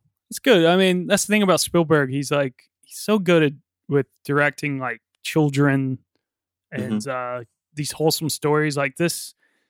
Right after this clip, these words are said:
Speaker 1: So, I mean, it's funny 'cause this segment's largely panned by critics and, uh,
Speaker 2: Yeah.
Speaker 1: and most, most viewers, like, you know, many fi-, saying that it just didn't feel like a typical Spielberg.
Speaker 2: It's very Spielberg.
Speaker 1: Yeah.
Speaker 2: That's not my problem with it. <laughs>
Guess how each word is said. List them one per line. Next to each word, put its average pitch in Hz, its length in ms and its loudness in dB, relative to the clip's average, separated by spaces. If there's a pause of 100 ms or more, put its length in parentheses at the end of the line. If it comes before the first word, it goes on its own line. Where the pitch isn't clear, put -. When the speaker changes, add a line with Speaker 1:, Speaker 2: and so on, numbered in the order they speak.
(140)
Speaker 1:
So, 190 140 2
I - 20 6
mean, 202 340 4
it's 196 140 -2
funny 214 260 -2
'cause 160 280 -8
this - 360 -12 (200)
segment's 160 680 0
largely 151 480 2
panned 139 380 -4
by 127 160 -8
critics - 680 -10
and, 131 400 -12
uh, 127 400 -6 (240)
Speaker 2:
Yeah. 160 200 2
Speaker 1:
and 143 140 -10
most, 165 420 0
most 156 300 0
viewers, 139 500 -2 (340)
like, 131 240 -10
you 139 80 -2
know, 135 140 -2 (200)
many 151 220 0
fi-, 147 280 -6
saying 151 340 -2
that 139 80 -2
it 135 80 -2
just 139 240 -8
didn't 143 200 -4
feel 135 160 -4
like 131 240 -6
a - 40 -10
typical - 380 -6
Spielberg. 156 800 2 (460)
Speaker 2:
It's - 340 0
very 127 340 4
Spielberg. 107 540 2
Speaker 1:
Yeah. 143 140 4
Speaker 2:
That's 131 160 -2
not 123 160 4
my 117 140 4
problem 123 340 4
with 107 180 4
it. 190 1160 4
<laughs> - 0 -